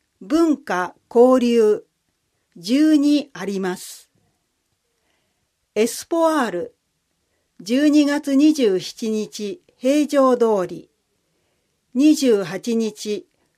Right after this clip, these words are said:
午後五時まで。二十九日から一月三日まで休み。四日から七日、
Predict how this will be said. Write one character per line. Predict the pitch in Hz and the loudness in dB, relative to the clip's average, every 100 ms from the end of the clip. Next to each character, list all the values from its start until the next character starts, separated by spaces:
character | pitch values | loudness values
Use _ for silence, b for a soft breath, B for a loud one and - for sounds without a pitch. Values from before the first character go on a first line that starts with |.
| _ | _
午 | 220 269 | 0 2
後 | 233 208 | 2 0
五 | 165 202 302 | 2 2 2
時 | 285 | 0
ま | 214 180 | -4 -6
で。 | 180 156 - _ _ _ _ _ _ _ _ _ _ _ _ | -10 -14 -16 _ _ _ _ _ _ _ _ _ _ _ _
二 | 254 294 | 0 0
十 | 262 262 240 | 2 2 0
九 | - 277 | 0 0
日 | 262 262 - | 2 0 -6
か | 220 | -6
ら | 214 214 214 _ | -4 -4 -6 _
一 | - - 277 | -18 -8 -4
月 | 277 277 277 226 | -2 -2 -2 -4
三 | 220 | -4
日 | - - 262 | -6 -4 -2
ま | 254 | 0
で | 240 185 - _ | -2 -4 -8 _
休 | 190 202 - 208 | -12 -10 -8 -6
み。 | 196 - _ _ _ _ _ _ _ _ _ _ _ _ _ | -8 -12 _ _ _ _ _ _ _ _ _ _ _ _ _
四 | 208 240 | 2 2
日 | 240 - 294 | 2 -4 -4
か | 294 | -2
ら | 285 277 | 0 0
七 | 226 202 214 226 | -2 -4 -4 -4
日、 | - 214 - | -4 -6 -6